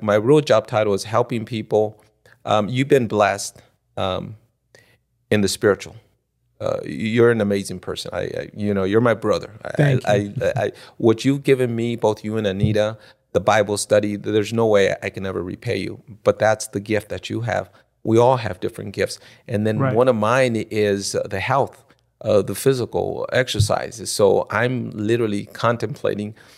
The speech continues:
Speaker 1: um, I don't know what period of time, uh, uh, in, in changing what I do as a career. Uh, and that's, and something is propelling me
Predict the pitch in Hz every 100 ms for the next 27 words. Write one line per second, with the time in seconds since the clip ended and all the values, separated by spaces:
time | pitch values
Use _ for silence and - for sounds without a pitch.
0 | _ _ 104 104 92 110 120 117 107 98
1 | 104 104 - 110 104 - 120 127 147 -
2 | - - - - 95 98 92 92 73 -
3 | - 85 85 78 62 60 - - _ _
4 | - 113 104 - 104 101 - 117 113 107
5 | 104 - 101 90 92 107 95 104 - -
6 | 104 123 90 110 _ _ _ - 98 92
7 | - 98 101 107 - - 98 98 95 90
8 | - 123 127 127 104 95 - - 110 -
9 | 123 120 107 117 120 113